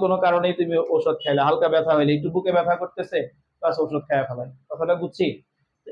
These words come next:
এইগুলা পরিহার করা, যথাসম্ভব এগুলা কি করা? পরিহার করা।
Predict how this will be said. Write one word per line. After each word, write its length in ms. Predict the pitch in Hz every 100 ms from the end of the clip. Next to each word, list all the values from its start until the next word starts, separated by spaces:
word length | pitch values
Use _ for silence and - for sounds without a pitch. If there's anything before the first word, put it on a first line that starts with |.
| -
এইগুলা 300 | 214 240 240
পরিহার 420 | 226 185 180 165
করা, 220 | 139 120 120 139
যথাসম্ভব 600 | 185 202 202 202 208 214 175
এগুলা 180 | 180 185
কি 160 | 190
করা? 220 | 196 208 320 - - - 147
পরিহার 300 | 233 214 190 196
করা। 140 | -